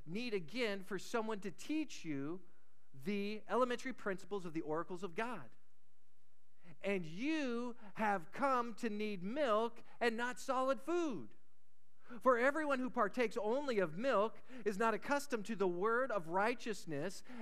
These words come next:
and he is an infant." Now look at verse fourteen. "For solid food is for the mature who, because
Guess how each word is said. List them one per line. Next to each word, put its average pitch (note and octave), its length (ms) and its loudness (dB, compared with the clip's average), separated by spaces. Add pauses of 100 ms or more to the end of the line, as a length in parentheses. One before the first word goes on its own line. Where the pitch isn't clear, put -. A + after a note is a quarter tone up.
and A3 180 0
he C#4+ 320 0
is A#3+ 220 -2
an B3+ 120 0
infant." B3+ 420 2
Now F#3+ 160 4
look A#3+ 180 2
at A#3+ 120 -4
verse A3 240 0
fourteen. A3 680 0 (220)
"For A3+ 200 4
solid C#4 600 6
food G#3+ 480 2 (180)
is G#3+ 180 2
for A#3 240 6
the G#3+ 140 4
mature G#3 800 4 (420)
who, C#4+ 580 2 (440)
because A3+ 960 4